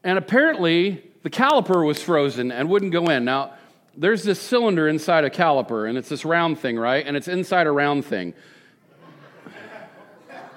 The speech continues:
Just, just walk with me. The round thing wouldn't go into the round thing, okay? So we're YouTubing this. <laughs>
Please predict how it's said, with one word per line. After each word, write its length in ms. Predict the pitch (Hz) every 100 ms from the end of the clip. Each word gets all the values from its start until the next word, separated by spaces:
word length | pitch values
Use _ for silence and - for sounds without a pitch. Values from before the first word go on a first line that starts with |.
| 277 - - - - _ _ _ _ -
Just, 220 | 233 -
just 180 | 254 254
walk 260 | 233 190
with 160 | 160 -
me. 240 | 127 92 - - - - - - - - - - - - _ 160
The 100 | 196
round 380 | 254 311 320 269
thing 260 | 262 247
wouldn't 220 | 240 247
go 160 | 233 233
into 160 | 240 220
the 100 | 214
round 320 | 220 220 202
thing, 380 | 170 113 92 - -
okay? 480 | 180 202 226 247 233 - - - - - - _ _ _ _
So 280 | - - 254
we're 200 | 269 339
YouTubing 640 | 294 311 330 302 262 226
this. 340 | 147 - -
<laughs> 60 | -